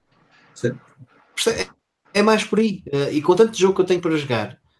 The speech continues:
Speaker 2: pá, não faz sentido. E não, e não, não acredito que tenha perdido qualidade de jogo ou qualidade de tempo de jogo por ter usufruído. Agora, também percebo uma coisa.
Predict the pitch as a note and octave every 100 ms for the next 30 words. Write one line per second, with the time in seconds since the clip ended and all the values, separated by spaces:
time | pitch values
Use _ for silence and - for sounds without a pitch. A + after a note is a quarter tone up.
0 | _ - D3 C3 D#3+ - G3 - G3 A#3
1 | F#3+ C#3 D#3 F3 E3+ D#3+ C3 D#3+ D#3 E3
2 | E3 D#3+ D#3+ D#3 - - - - D#3+ F3+
3 | F3+ E3+ G3+ G3+ - - F#3 F3+ F3+ -
4 | E3 D3 F3+ E3+ C3+ A#2+ A2 - D#3 D3+
5 | D3+ E3+ F3+ D3+ C3+ C#3+ D3 D#3 F#3+ -
6 | C#3+ C3 C3 B2 A#2+ A#2 A#2 G#2+ F2+ F2+
7 | - D3 C#3+ D#3+ D#3+ D#3+ C#3+ - C#3 C#3+
8 | D#3 F#3+ _ _ _ _ - E3+ F#3 F#3
9 | F3+ F#3 F#3 F#3+ F#3 F3 D#3+ F3 F3 -
10 | F3 F3+ F3 F3 D3 A#2+ G#2+ C3 C#3 D3
11 | - E3 D#3+ F#3 F#3 D#3+ C3+ G2